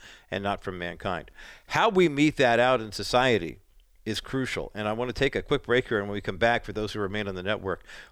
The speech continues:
walk through this, uh, doctrine of discovery and see why it can actually enhance our celebration of the discovery of the New Worlds without, uh, running over the people who kinda got run <laughs> over by Europeans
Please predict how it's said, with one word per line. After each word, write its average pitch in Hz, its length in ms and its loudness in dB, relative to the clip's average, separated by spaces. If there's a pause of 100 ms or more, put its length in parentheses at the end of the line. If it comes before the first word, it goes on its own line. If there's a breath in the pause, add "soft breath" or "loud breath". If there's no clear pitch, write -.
walk 127 280 2
through 120 320 0
this, 101 240 -4
uh, 98 140 2
doctrine 107 400 0
of 95 80 -10
discovery 110 600 0 (260 loud breath)
and 104 140 -6
see 127 180 -2
why 113 320 4
it 113 240 0
can 110 280 -2
actually 113 460 -2
enhance 131 760 -2 (400 soft breath)
our 110 360 4
celebration 117 760 0
of 107 160 -2
the 104 80 -6
discovery 101 460 -2
of 85 40 -6
the 98 60 -8
New 101 160 -4
Worlds 95 360 -2 (260 loud breath)
without, 120 460 2
uh, 98 220 0 (160)
running 117 320 0
over 117 260 2
the 95 120 -4
people 107 400 -4
who 98 240 -8 (500)
kinda 95 220 -6
got 95 220 2
run 104 160 -2
<laughs> 123 40 2
over 151 220 -2
by 120 160 4
Europeans 113 640 -2